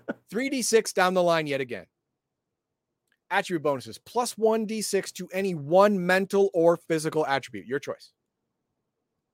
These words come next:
Speaker 2: Alignment. Any, but come on. Be a good guy. Don't, don't be a dick. Uh, needs a ten or higher to save ver-, saves as a master psychic on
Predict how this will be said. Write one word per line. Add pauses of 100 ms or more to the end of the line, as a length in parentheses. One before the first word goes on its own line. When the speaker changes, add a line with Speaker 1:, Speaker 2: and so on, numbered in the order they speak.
(960)
Speaker 2:
Alignment. (760)
Any,
but
come
on.
Be
a
good
guy.
Don't,
don't
be
a
dick. (1900)
Uh,
needs
a
ten
or
higher
to
save
ver-, (240)
saves
as
a
master
psychic (1500)
on